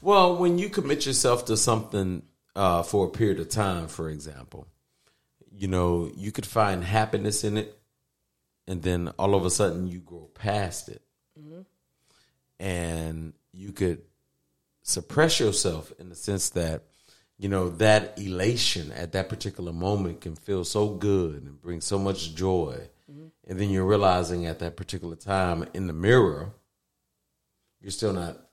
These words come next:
Speaker 1: completely happy because you're not all of yourself.
Speaker 2: Right. That's what, that's the point I wanted to get to, man. Living up to other people's ex-, expectation, you sacrifice some of yourself. That's what you do.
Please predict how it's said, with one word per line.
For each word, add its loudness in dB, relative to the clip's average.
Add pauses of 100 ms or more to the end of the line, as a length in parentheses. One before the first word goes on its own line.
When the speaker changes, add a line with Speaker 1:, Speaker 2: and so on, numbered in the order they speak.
Speaker 1:
completely -4
happy -16 (760)
because -4
you're -2
not 0
all -2
of -10
yourself. -8 (400)
Speaker 2:
Right. 4
That's 0
what, 4
that's 0
the -2
point 2
I 2
wanted 2
to -2
get 0
to, 0
man. -2
Living 6
up 4
to -2
other 4
people's 0
ex-, -4
expectation, 4
you 2
sacrifice 2
some 4
of 2
yourself. -2 (440)
That's -2
what 2
you 0
do. 4